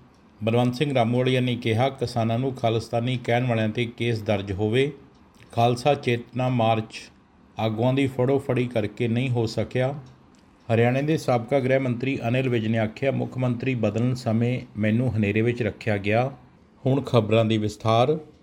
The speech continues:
ਸੁਪਰੀਮ ਕੋਰਟ ਨੇ ਦੋ ਹਜ਼ਾਰ ਕਰੋੜ ਰੁਪਏ ਦੇ ਛੱਤੀਸਗੜ੍ਹ ਸ਼ਰਾਬ ਘੁਟਾਲੇ ਨਾਲ ਜੁੜੇ ਮਨੀ ਲਾਂਡਰਿੰਗ ਮਾਮਲੇ ਨੂੰ ਰੱਦ ਕਰ ਦਿੱਤਾ ਹੈ।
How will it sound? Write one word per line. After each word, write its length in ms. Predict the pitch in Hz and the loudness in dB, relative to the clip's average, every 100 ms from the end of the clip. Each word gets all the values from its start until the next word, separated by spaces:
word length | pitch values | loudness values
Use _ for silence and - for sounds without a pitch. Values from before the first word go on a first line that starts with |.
| _ - | _ -8
ਸੁਪਰੀਮ 460 | - 120 131 135 | -2 2 2 0
ਕੋਰਟ 240 | 131 156 147 | 2 2 4
ਨੇ 140 | 160 | 2
ਦੋ 240 | 139 123 | 4 4
ਹਜ਼ਾਰ 220 | 117 135 131 | 4 2 2
ਕਰੋੜ 260 | 123 117 | 0 0
ਰੁਪਏ 260 | 113 113 120 | 0 2 2
ਦੇ 180 | 127 135 | 2 0
ਛੱਤੀਸਗੜ੍ਹ 640 | 120 110 - 123 - 139 | 0 -4 -4 -2 2 0
ਸ਼ਰਾਬ 340 | 127 117 117 120 | 2 2 2 0
ਘੁਟਾਲੇ 340 | 127 123 107 110 | 0 2 2 2
ਨਾਲ 180 | 123 | 2
ਜੁੜੇ 260 | 120 117 127 | 0 0 2
ਮਨੀ 300 | 123 113 123 | 2 2 2
ਲਾਂਡਰਿੰਗ 500 | 123 113 104 113 123 | 2 2 2 0 2
ਮਾਮਲੇ 320 | 117 107 107 | 2 2 2
ਨੂੰ 160 | 117 127 | 2 2
ਰੱਦ 220 | 110 104 | 2 0
ਕਰ 200 | 101 107 | -2 0
ਦਿੱਤਾ 280 | 98 101 143 | 0 -2 0
ਹੈ। 180 | 110 | 0